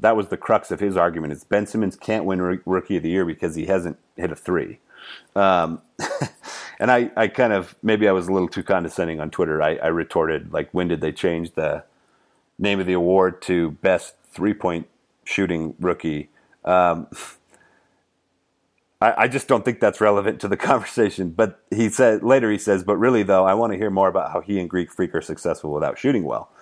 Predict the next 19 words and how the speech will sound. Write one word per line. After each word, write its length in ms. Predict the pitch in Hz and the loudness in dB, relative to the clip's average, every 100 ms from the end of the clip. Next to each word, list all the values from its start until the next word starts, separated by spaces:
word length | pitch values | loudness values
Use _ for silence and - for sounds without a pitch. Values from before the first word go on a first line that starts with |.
| - - - | -20 -20 -6
And 120 | 95 | 0
that's 160 | 101 95 | 0 2
what 80 | |
I 60 | 95 | 0
was 100 | 85 | 0
getting 240 | 98 90 | -2 -2
into 260 | 90 85 87 | -4 -2 -4
before 320 | 80 - 87 | -4 -4 -4
I 80 | 82 _ | -4 _
jumped 260 | 90 82 | -6 -4
onto 200 | 87 82 | -4 -4
his 100 | 82 | -8
question. 460 | - 95 - 78 78 _ - - - - | -2 0 0 -6 -12 _ -20 -20 -20 0
Um, 500 | 101 98 92 80 - _ _ _ _ _ _ _ - - | 4 6 4 0 -14 _ _ _ _ _ _ _ -20 -12
Simmons 420 | - 143 185 143 | -2 2 2 2
is 100 | 101 | -4
shooting 300 | - 120 90 | -2 0 0
seventy-three 800 | - - 110 123 113 - - 98 | -2 0 2 0 -4 -8 -2 -2
percent, 640 | - 92 - 82 69 - | 0 -6 -4 -6 -6 -12